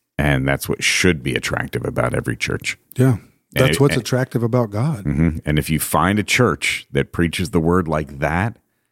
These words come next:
Speaker 1: not in a self-righteous way,
Speaker 2: No.
Speaker 1: but in a truth way,
Speaker 2: Mm-hmm.
Speaker 1: then you found a church that you can grow in.
Speaker 2: Yeah, 'cause the only thing worse,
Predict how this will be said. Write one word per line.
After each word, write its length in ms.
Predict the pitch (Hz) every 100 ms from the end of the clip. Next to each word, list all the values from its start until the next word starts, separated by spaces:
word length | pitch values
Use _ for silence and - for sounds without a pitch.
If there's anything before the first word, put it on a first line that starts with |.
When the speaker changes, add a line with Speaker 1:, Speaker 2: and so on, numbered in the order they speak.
| _ _
Speaker 1:
not 260 | 78 82 95 87
in 120 | 85
a 400 | 80 76 73 - _ _ _ _ _ _ _
self-righteous 720 | - 85 76 82 104 - 92 104
way, 280 | 101 113 107
Speaker 2:
No. 200 | 139 151
Speaker 1:
but 200 | 95 82
in 160 | 80
a 100 | 71
truth 480 | 64 - 92 107 - -
way, 360 | 110 123 135 117
Speaker 2:
Mm-hmm. 220 | 113 127 131 _ 78
Speaker 1:
then 180 | 78
you 140 | 78 82
found 360 | - 80 76
a 80 | 73
church 380 | 71 - 73 -
that 80 | -
you 120 | 67
can 80 | 67
grow 260 | 69 64 58
in. 140 | - - _ _ - - -
Speaker 2:
Yeah, 140 | 156 143
'cause 160 | 139
the 80 | 127
only 180 | 156 175
thing 280 | 156 139 107
worse, 640 | 113 104 92 - - -